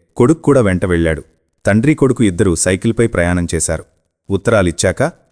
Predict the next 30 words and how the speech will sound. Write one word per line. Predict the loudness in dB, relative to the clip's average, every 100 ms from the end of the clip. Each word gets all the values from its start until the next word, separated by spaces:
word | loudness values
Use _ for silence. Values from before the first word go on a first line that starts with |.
| _ _
ఆ | -4
పల్లె | 0 2 2
ప్రజలు | 0 -2 -2 -4 _ _ -2
తమ | 0
అభిమానాన్ని | 2 2 2 2 0 0
చాటుకుంటూ | 0 -2 -6 -6 -6 -10 _ _ 0
పోస్ట్‌మ్యాన్ | 0 2 0 0 0
చేతుల్లో | 0 2 2
నాలుగు | 2 0 0
రుచికరమైన | -4 -2 0 2 2
మామిడి | 2 2 0 0
పండ్లను | 0 0 -2
పెట్టారు. | -4 -6 -10 -12 _ _ _ -2
ఆయన | 0 0
కాదనలేక | 0 0 2 2 2 0 -4 -4 _ _
వాటిని | -2 0 0
సంచిలో | -2 -2 0 0
వేసుకున్నారు. | 2 -2 -4 -6 -6 -12 _ _ -4
అసలు | 0 0
కథ | 0 0
మొదలైంది | 0 2 2 2 0
దారిలోనే. | 0 0 2 0 -2 -8 _ _ -4
ముఖపరిచయం | 0 2 0 0 2 2
లేని | 2 2
ఇద్దరు | 0 0
వ్యక్తులు | 0 0 -2
కనిపిస్తే | 0 -2 -4 -4 -4 -6 _ _ _
పోస్ట్‌మ్యాన్ | 0 2 0 0
సైకిల్ | 0 0 0 0
ఆపి | 0 -2